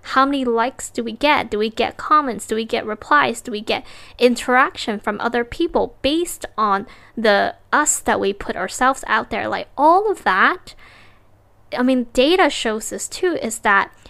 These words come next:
instead of bringing each other closer and bringing each other up, a lot of people, especially millennials,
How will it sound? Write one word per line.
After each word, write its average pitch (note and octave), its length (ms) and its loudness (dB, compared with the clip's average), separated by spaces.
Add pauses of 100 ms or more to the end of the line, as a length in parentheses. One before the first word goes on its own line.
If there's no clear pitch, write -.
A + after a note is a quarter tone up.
instead D4 560 2
of C#4 200 2 (280)
bringing C#4 340 4
each - 220 -6
other A3 320 -4
closer D4+ 560 -2
and F#3+ 220 -4
bringing A3+ 240 -6
each G#3 240 -6
other F#3+ 300 -4
up, C#4 280 0 (320)
a F#3+ 100 -2
lot D4 460 0
of E4 100 -6
people, - 440 -4
especially C4+ 880 -2 (200)
millennials, B3 840 0